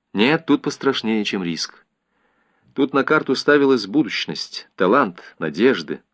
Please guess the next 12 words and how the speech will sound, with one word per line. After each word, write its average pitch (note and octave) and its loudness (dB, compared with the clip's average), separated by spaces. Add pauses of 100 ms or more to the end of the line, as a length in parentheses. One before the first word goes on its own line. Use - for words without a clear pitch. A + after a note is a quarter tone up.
лучшее, A#2+ 2
что - 0
есть F#2 0
в - -18
человеческой E2 -4
жизни. D2 -12 (720)
Кто D3 2
знает, C#3+ 2
сколько C#3+ 2
их B2+ -2
мечтателей G2+ -2
сгинуло, F2 -2